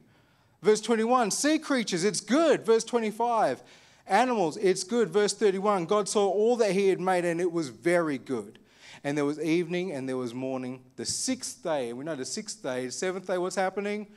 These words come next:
God's gonna come in and rest. Right?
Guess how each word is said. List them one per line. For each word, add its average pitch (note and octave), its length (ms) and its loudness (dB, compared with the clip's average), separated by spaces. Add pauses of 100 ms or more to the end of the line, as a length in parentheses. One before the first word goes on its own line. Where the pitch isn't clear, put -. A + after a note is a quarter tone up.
(300)
God's C3+ 240 -4
gonna A#2+ 160 -12
come B2+ 240 -10
in B2 80 -12
and B2 160 -12
rest. - 400 -18 (1400)
Right? F#3 300 -4